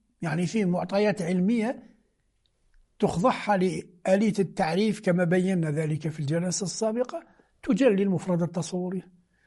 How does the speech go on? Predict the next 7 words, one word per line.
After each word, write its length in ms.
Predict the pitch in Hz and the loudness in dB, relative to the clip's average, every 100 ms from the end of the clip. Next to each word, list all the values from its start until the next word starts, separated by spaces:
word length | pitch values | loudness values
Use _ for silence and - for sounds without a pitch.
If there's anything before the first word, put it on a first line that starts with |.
| _ _ | _ _
وكذلك 680 | 190 - 208 247 240 226 226 | 0 4 6 6 4 4 2
في 560 | - 214 226 226 226 226 - - _ 202 | 0 0 2 2 0 -4 -10 -20 _ -8
التصديقات، 880 | 160 214 170 131 156 160 180 - - _ _ _ _ _ _ _ _ _ _ _ - - _ _ _ _ - | -2 2 4 4 0 -2 -8 -10 -18 _ _ _ _ _ _ _ _ _ _ _ -20 -20 _ _ _ _ -2
عندك 460 | 160 214 185 180 | 2 4 4 4
نظريات، 640 | 180 175 185 208 240 254 - | 4 6 6 4 4 2 0
قضايا 420 | 175 170 170 165 | 0 2 2 2
نظرية 640 | 160 165 185 233 269 294 | 0 2 2 2 0 -4